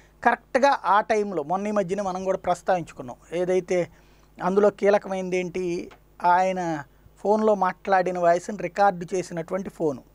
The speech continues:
అది జస్టిస్ రామకృష్ణ గారు రికార్డు చేసినటువంటి ఫోను. ఆ ఫోను ఇక్కడ ఎలిబిగా ఉంటే కో-, పోలీస్ స్టేషన్లో నుంచి ఆ ఫోను పోయిందన్నటువంటి విషయాన్ని, ఆ, కోర్టులో వేయడం వాళ్ళు. దాన్ని ఇప్పుడు నిన్న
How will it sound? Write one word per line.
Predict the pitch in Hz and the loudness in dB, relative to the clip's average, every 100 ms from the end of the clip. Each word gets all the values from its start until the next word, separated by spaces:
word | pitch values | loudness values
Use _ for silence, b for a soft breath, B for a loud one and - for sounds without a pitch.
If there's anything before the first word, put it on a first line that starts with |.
| _ - | _ -2
అది | 180 269 294 _ | -2 -2 -8 _
జస్టిస్ | 170 170 - - | -6 -6 -6 -2
రామకృష్ణ | 165 180 170 - - | -2 -2 -6 -8 -2
గారు | 156 175 - b b b - | 0 0 -6 b b b -10
రికార్డు | 156 202 175 | 0 2 2
చేసినటువంటి | 160 160 - 165 165 156 170 | 0 -6 -6 -12 -8 -8 -8
ఫోను. | - 165 135 - b b b - 185 | -4 -2 -2 -6 b b b -2 4
ఆ | 196 | 4
ఫోను | - 208 240 247 | 2 0 0 -2
ఇక్కడ | - 180 156 | 0 2 2
ఎలిబిగా | 170 180 190 202 190 | 0 0 0 2 4
ఉంటే | 180 175 | 2 -2
కో-, | - - 180 | -8 -2 -2
పోలీస్ | 165 190 214 226 | -2 -2 -2 -4
స్టేషన్లో | - 202 - 190 180 | -2 -2 -2 -6 -6
నుంచి | 180 - 170 | -4 -2 2
ఆ | 180 | 2
ఫోను | 180 202 214 220 | 2 0 0 0
పోయిందన్నటువంటి | - 196 196 196 185 180 175 180 170 | 0 2 2 -2 -4 -2 -4 -4 -6
విషయాన్ని, | 165 - 170 170 262 - b b b b b | -8 -4 -4 -4 -8 -12 b b b b b
ఆ, | - 175 | 2 2
కోర్టులో | 151 202 208 - 196 175 139 - - | 2 2 0 2 0 0 -4 -10 -2
వేయడం | 175 175 180 156 | 2 4 2 0
వాళ్ళు. | 139 123 - _ _ _ _ _ - | -2 -4 -12 _ _ _ _ _ -6
దాన్ని | 151 190 240 277 277 220 | 2 4 4 0 -4 -6
ఇప్పుడు | - 233 311 - - | -6 -6 -6 -10 -8
నిన్న | 202 196 196 180 | -6 0 0 0